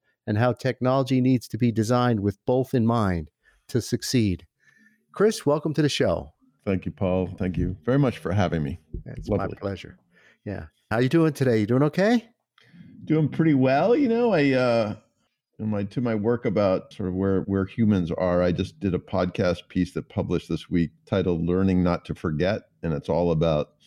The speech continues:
Speaker 2: how, as we come out of covid, what lessons that we learned from being in covid could we, should we carry forward into our new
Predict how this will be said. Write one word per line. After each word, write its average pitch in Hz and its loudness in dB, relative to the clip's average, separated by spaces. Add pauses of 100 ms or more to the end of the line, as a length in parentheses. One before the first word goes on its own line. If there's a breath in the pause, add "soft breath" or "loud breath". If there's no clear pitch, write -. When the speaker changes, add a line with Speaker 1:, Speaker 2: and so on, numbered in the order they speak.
(460 soft breath)
Speaker 2:
how, 92 2
as 87 0
we 85 -2
come 90 -2
out 80 2
of 78 -8
covid, 82 -2
what 87 -2
lessons 80 -4
that 80 -6
we 82 -2
learned 80 -2
from 71 -4
being 73 -4
in 76 -4
covid 73 -2 (380)
could 85 -2
we, 80 2
should 82 -4
we 76 -2
carry 71 -2
forward 71 -2
into 73 -4
our 67 -2 (800 soft breath)
new 78 2